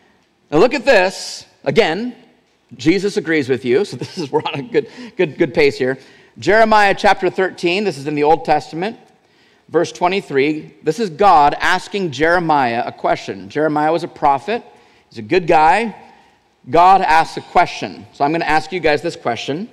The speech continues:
Can an Ethiopian change his skin? An Ethiopian is an, uh, uh, Ethiopia is a, a, a country in Africa, right? So can an African change the color of his skin?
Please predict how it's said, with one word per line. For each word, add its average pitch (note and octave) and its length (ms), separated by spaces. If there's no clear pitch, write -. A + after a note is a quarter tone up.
Can F#3+ 220
an F3 200
Ethiopian F#3 760
change D#3+ 460
his E3 180
skin? F3 280
An C#3+ 80
Ethiopian F3+ 500
is D#3 120
an, D#3 180
uh, D#3 40
uh, C#3 400
Ethiopia E3+ 340
is D3 100
a, D3 80
a, B2+ 300
a - 20
country D#3+ 300
in E3 60
Africa, D3+ 520
right? D3 240
So D#3 180
can F3 220
an E3+ 140
African F#3 840
change G3 400
the F#3 100
color E3 280
of D3 80
his C#3+ 160
skin? A2 400